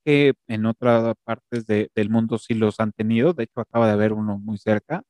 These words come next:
este, pero no recuerdo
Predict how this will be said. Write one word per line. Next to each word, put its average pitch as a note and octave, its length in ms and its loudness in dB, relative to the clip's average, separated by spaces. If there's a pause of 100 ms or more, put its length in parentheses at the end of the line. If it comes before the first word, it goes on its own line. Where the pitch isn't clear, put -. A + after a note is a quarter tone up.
(600)
este, G2 640 -8 (100)
pero G2+ 500 0 (360)
no B2 160 0
recuerdo A#2+ 640 0